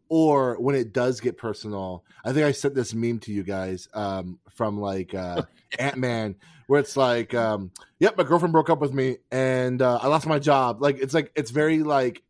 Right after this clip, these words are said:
Speaker 1: very deep, but there's no, um, follow through, and it's just like, "Oh, that sucks," and we move on, right? And it's like,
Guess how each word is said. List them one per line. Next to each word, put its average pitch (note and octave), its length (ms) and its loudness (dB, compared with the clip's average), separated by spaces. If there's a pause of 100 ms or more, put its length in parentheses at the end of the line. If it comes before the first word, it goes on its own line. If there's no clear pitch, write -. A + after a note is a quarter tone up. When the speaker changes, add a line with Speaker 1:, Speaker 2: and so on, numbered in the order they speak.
(160)
Speaker 1:
very D3+ 340 2
deep, B2+ 400 -2 (480)
but D#3 160 2
there's C#3 260 4
no, C3+ 720 4
um, G2 540 -2 (240)
follow C#3 280 4
through, F3 560 4 (120)
and C#3 120 2
it's A#2+ 120 0
just C3+ 220 -2
like, G#2+ 220 -6 (220)
"Oh, C3 160 4
that B2+ 200 0
sucks," - 480 -2 (140)
and C#3 120 0
we D3 60 2
move C3 240 0
on, F2+ 240 -4
right? F#2+ 300 -6 (420)
And D#3 160 2
it's D3 200 -2
like, C3+ 360 -2